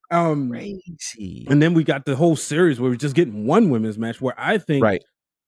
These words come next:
Speaker 1: I, I personally think you can do, with the right stories, you can have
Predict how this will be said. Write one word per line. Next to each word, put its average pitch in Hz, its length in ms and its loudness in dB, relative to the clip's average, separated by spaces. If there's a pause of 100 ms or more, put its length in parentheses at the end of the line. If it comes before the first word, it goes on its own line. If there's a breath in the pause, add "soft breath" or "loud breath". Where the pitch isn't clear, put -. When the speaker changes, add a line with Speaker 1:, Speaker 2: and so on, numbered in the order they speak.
(220)
Speaker 1:
I, 160 200 0
I 175 100 2
personally 165 540 -2
think 151 260 -2
you 156 140 -2
can 117 440 -4
do, 202 480 2 (540)
with 180 180 -2
the 196 80 0
right 165 240 0
stories, 165 520 0
you 170 80 -2
can 156 160 -2
have 180 220 -2